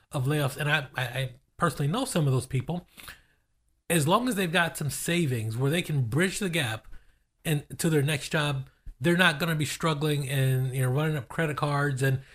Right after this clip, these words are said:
and doing, you know, other, other debt functions to try to survive. And this economy is built on production. You know, the American economy is built on, you don't have the ability to stop.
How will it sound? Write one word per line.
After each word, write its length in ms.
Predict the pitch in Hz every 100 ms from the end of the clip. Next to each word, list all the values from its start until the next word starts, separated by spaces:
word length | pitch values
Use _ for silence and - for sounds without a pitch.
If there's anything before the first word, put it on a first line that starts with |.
| - -
and 120 | 139
doing, 400 | 160 156 147 135
you 100 | 160
know, 120 | 139 -
other, 520 | 160 151 143 135 135 -
other 220 | 151 139
debt 400 | 110 151 165 - -
functions 580 | 139 131 - 135 135 - _ _ -
to 100 | 143
try 240 | - 147
to 100 | 139
survive. 840 | - 131 110 127 143 110 107 110 - _ _ -
And 360 | 160 156 147 -
this 380 | 151 127 220 -
economy 800 | 285 - 170 208 175 139 131 120 - _ _ - - _ _ -
is 200 | 156 127
built 400 | 117 107 170 170 -
on 500 | 139 131 135 131 120
production. 640 | - 131 117 110 - 110 104 _ _ _ -
You 100 | 156
know, 140 | 147
the 160 | 135 143
American 400 | 139 180 202 208
economy 420 | 175 - 165 156
is 100 | 135
built 300 | 117 156 135
on, 460 | - 131 131 135 - - - - -
you 200 | 135 208
don't 200 | 233 160
have 260 | 180 175
the 120 | 151
ability 500 | 139 120 151 147 139
to 100 | 123
stop. 600 | 117 - - - - -